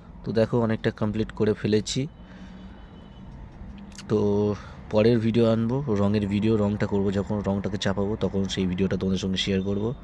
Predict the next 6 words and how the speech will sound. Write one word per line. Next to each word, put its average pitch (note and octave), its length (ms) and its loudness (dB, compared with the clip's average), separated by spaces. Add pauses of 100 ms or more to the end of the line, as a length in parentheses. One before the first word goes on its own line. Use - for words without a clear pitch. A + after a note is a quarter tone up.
(920)
তো B2+ 80 2
কেমন C#3 260 8
হয়েছে D3 220 6
অবশ্যই C3 360 4
কমেন্ট B2 380 4
করবে, B2+ 320 4